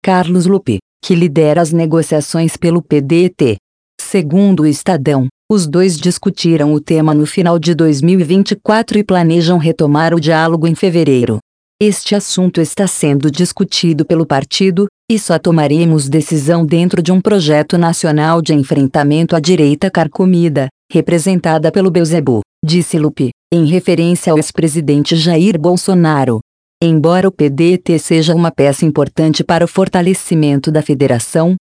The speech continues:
a possível adesão enfrenta obstáculos. Um dos entraves é o ex-ministro Ciro Gomes, que tem mantido postura crítica em relação ao P T. Sobre isso, Lupides conversou:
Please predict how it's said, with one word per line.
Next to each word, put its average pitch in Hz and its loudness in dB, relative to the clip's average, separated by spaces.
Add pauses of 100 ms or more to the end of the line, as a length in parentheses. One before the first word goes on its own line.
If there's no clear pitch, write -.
(100)
a 151 0
possível 165 -2
adesão 160 0
enfrenta 160 0
obstáculos. 151 -2 (440)
Um 208 4
dos 160 0
entraves 147 0
é 156 2
o 165 2
ex-ministro 165 0
Ciro 196 0
Gomes, 135 0 (240)
que 240 0
tem 214 0
mantido 190 0
postura 175 -2
crítica 170 -2
em 175 2
relação 170 0
ao 175 0
P 214 0
T. 127 0 (440)
Sobre 180 0
isso, 160 0 (200)
Lupides 180 0
conversou: 147 -2